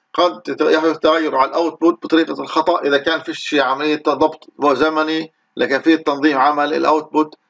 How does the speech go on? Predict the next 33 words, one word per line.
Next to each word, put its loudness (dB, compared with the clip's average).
بناء 2
على 0
تنظيم -2
زمني 0
معين، 0
آه، 0
بسبب -2
عن، -2
عن 2
طريق -2
الكلوك -4
هذه 0
تبعتنا. -4
تمام؟ 0
فمن -4
عيوب 4
اللي 2
هو 2
ميلي 0
مور 0
انه -4
قد -2
تحدث -2
اخطاء -2
ز-، -8
اخطاء -2
مؤقتة 0
اذا 2
كان 0
فيش -6
عملية -2
ضبط -2
زمني -2